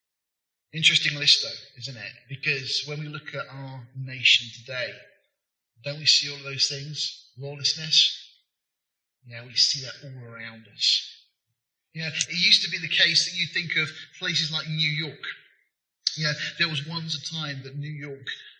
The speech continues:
had more crime than a lot of Europe combined. I think it was la-, or year before last,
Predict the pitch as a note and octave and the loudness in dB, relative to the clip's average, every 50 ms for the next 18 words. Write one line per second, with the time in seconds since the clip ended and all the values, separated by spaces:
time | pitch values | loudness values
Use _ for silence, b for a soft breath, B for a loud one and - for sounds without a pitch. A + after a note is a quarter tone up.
0 | B - C#3+ C3+ C3+ C#3 C#3+ D3+ D#3 D3+ - - - - - E3+ D#3+ D3 C3+ B2 | B 2 2 2 4 2 -4 -4 -6 -8 -6 -4 -4 -2 -2 -4 -4 -2 -2 -2
1 | A2+ G#2+ G#2+ G#2 G#2+ G#2+ _ - - - - B2+ A#2 C3+ C#3 C3 C3+ B2+ B2+ B2+ | -2 -4 -8 -12 -14 -16 _ -20 -20 -18 -16 -14 -10 -8 -6 -6 -6 -6 -8 -12
2 | - - - _ _ _ - C#3 D3 D3 D3+ D#3 D3+ D3+ C3+ C3 B2+ B2+ D3 D3+ | -14 -16 -20 _ _ _ -8 -6 -6 -4 -4 -6 -6 -6 -8 -8 -8 -8 -8 -8
3 | D3+ C#3 B2+ - - - - C#3 C3+ C3+ C3+ C#3 B2 - - - - - _ _ | -8 -8 -8 -6 -6 -4 -2 -2 -2 -4 -4 -6 -8 -8 -10 -16 -20 -20 _ _
4 | _ _ _ _ _ _ _ _ _ _ _ _ _ _ _ _ _ _ _ _ | _ _ _ _ _ _ _ _ _ _ _ _ _ _ _ _ _ _ _ _
5 | _ _ _ _ _ _ _ _ _ - A#2 A#2+ - C#3+ C#3 C3+ C3+ C3+ B2 B2+ | _ _ _ _ _ _ _ _ _ -14 -10 -10 -8 -6 -6 -8 -8 -10 -10 -6
6 | A#2+ - B2 - B2 B2 C3 B2+ B2+ B2+ B2+ A#2+ A#2 A#2+ B2+ C3+ B2+ A#2+ A#2 - | -2 0 0 -2 -2 -8 -10 -10 -10 -10 -10 -12 -12 -12 -8 -8 -8 -6 -8 -10
7 | - A#2+ A#2 A#2+ B2 C#3+ C3+ G#2+ G#2+ - - - - - - - - | -10 -10 -10 -10 -10 -10 -10 -8 -2 2 4 4 2 2 -10 -16 -20